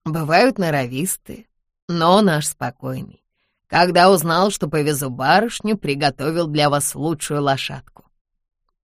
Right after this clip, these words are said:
Укоги усмехнулась и указала на мужчину.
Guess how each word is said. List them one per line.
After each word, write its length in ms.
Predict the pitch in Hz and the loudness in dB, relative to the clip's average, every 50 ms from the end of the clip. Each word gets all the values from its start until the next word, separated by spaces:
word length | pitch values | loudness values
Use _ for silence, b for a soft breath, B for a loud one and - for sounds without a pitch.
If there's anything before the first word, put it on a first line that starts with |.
| _ _ | _ _
Укоги 400 | 247 233 - - 359 285 180 156 | -4 -4 -2 -2 -2 0 0 -2
усмехнулась 840 | 143 131 - - 143 135 131 - - 160 170 208 226 220 - - _ _ _ _ _ _ _ _ _ | -4 -4 -6 -8 -8 -8 -10 -8 -8 -4 -4 -4 -4 -6 -10 -16 _ _ _ _ _ _ _ _ _
и 60 | 196 | 4
указала 540 | 214 196 - - 170 160 151 160 147 151 147 | 4 4 4 2 -2 -2 -2 -2 -2 -2 -2
на 120 | 143 139 | -2 -4
мужчину. 540 | 139 131 127 - - - 139 139 - - | -4 -6 -6 -8 -12 -14 -16 -16 -16 -18